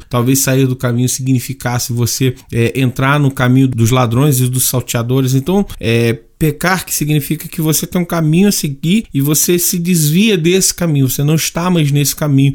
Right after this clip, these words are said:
e aí você começa a correr risco. Então, bem-aventurada a pessoa que não segue o conselho dos ímpios. Olha só, mentoria. De quem é que você tem ouvido as instruções da sua vida?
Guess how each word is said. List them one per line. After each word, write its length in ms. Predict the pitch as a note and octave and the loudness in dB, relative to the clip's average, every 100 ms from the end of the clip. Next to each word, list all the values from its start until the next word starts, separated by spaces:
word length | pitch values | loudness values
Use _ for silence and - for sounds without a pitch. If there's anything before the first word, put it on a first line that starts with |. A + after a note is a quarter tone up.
| - | 0
e 60 | |
aí 40 | C3 | 0
você 220 | C3+ D3+ | 0 -2
começa 340 | D3+ D3+ D3 | -2 -2 -4
a 40 | D3+ | -2
correr 260 | D#3 D#3+ | 0 2
risco. 400 | F3 D#3+ C#3 - - | 2 2 0 -6 -10
Então, 240 | C3+ D#3+ | -2 0
bem-aventurada 800 | D#3+ A3 G#3 F#3 D#3 D3 F3+ F3+ | 2 2 0 0 -2 -2 0 0
a 40 | C#3+ | 0
pessoa 560 | C#3+ - E3 F3+ C#3+ - | 0 0 2 2 0 -4
que 120 | - D#3 | -4 0
não 160 | D#3+ | 0
segue 480 | - - F3 G3+ F#3+ | 2 0 0 0 -2
o 40 | |
conselho 500 | F3+ E3 C#3 - E3 | -2 0 0 2 0
dos 260 | E3+ G3 D3+ | 0 0 2
ímpios. 400 | C3+ B2+ A2+ - - | 2 2 -2 -10 -6
Olha 200 | D3 F3+ | 0 0
só, 340 | F#3 C#3 A2 - _ | 0 0 -2 -6 _
mentoria. 800 | C#3+ F3 G3+ F#3+ D3 C#3+ B2+ F#2 - | 0 2 2 2 2 4 2 0 -2
De 120 | B2+ | -2
quem 400 | C#3 F#3+ G#3 G3 | 0 2 4 4
é 100 | F#3 | 2
que 140 | G3+ G3+ | 0 0
você 340 | F#3+ F3+ F3 | 0 0 -2
tem 220 | F3 F3 | 0 0
ouvido 480 | D3+ A#2+ C3+ F3 C#3+ | 2 2 2 2 2
as 140 | C3+ | 2
instruções 600 | D#3 D#3+ - D3 - D3+ D3 | 2 0 -2 -2 0 0 0
da 100 | C#3+ | -2
sua 260 | - C#3+ | 0 0
vida? 360 | G2 F#2 E2+ | 2 2 0